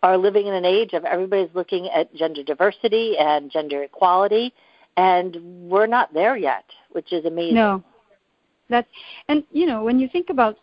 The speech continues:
Speaker 2: s-, me being Swedish originally, uh, you know, when you think about the Swedish society, th-, the, every, the, you, when you think about Sweden, it, e-, equality is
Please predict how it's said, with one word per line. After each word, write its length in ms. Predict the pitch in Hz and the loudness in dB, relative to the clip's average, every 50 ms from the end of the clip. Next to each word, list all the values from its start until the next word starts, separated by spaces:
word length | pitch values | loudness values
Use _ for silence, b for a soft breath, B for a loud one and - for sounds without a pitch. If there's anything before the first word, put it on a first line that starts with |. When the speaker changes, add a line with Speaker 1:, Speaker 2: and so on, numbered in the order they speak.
| _ - | _ -16
Speaker 2:
s-, 80 | 214 | -10
me 200 | 226 240 254 254 | -4 -2 -2 -2
being 260 | 220 233 220 220 208 - - | 0 0 -2 -2 -4 -6 -6
Swedish 400 | 240 226 247 254 226 226 - - | -2 -2 0 2 2 0 0 0
originally, 640 | 214 208 202 - 214 214 208 202 202 202 202 208 - B B B B B B B - | -2 -2 -2 -2 -2 -4 -2 2 2 2 2 0 -2 B B B B B B B 2
uh, 220 | 214 202 196 202 220 | 2 2 2 0 -2
you 140 | 220 220 | -4 -4
know, 260 | 214 202 202 208 208 - | -4 -4 -4 -6 -8 -6
when 200 | 208 220 233 233 | -2 0 2 2
you 60 | 240 233 | 2 2
think 160 | 294 269 - | 0 0 2
about 200 | 226 214 196 - | 2 0 0 0
the 80 | 208 - _ - | -4 -10 _ -6
Swedish 300 | 240 233 226 214 208 214 _ - | -4 -4 0 0 -2 -2 _ -10
society, 760 | 208 - _ - 262 311 330 269 220 190 185 190 196 196 - _ - | -10 -8 _ -2 0 2 4 2 2 2 2 2 2 0 -2 _ -14
th-, 380 | - - - - 65 - - | -14 -12 -10 -8 -8 -4 0
the, 100 | 226 240 | 2 2
every, 220 | 247 277 285 302 269 - - - - - 370 285 262 | 2 2 2 0 -2 -4 -8 -14 -14 -14 -12 -6 -2
the, 240 | 269 240 233 - - _ _ - | -2 -2 -2 -2 -10 _ _ -8
you, 200 | 233 240 247 269 | -2 0 0 0
when 180 | 220 269 262 247 | 2 2 2 2
you 60 | 247 - | 2 2
think 180 | - 330 320 - | 2 0 0 0
about 280 | 294 190 196 175 - _ - | -2 -2 -2 -4 -4 _ -8
Sweden, 420 | - 196 202 190 180 - - - - | -4 -2 -2 0 -2 -4 -6 -6 -6
it, 120 | 240 - _ _ - | -6 -8 _ _ -10
e-, 360 | - 269 277 - - - - - | -6 -4 -4 -4 -4 -6 -8 -4
equality 540 | - - - 277 285 277 269 262 226 208 208 | -4 -2 2 2 2 4 4 2 2 2 0
is 60 | 196 | 0